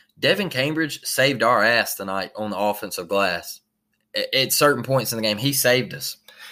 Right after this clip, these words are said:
He saved us. The way he was fighting for rebounds and, and just working the glass, he saved our ass tonight.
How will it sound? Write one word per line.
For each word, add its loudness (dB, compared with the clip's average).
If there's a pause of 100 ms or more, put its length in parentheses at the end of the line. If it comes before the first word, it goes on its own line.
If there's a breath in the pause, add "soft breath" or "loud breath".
(120)
He 4
saved 4
us. -4
The -2
way 4
he -4
was -6
fighting -2
for -4
rebounds 2 (320 loud breath)
and, -4
and -6 (840 soft breath)
just -4
working 0
the -6
glass, 2
he -6
saved 0
our 4
ass -2
tonight. -12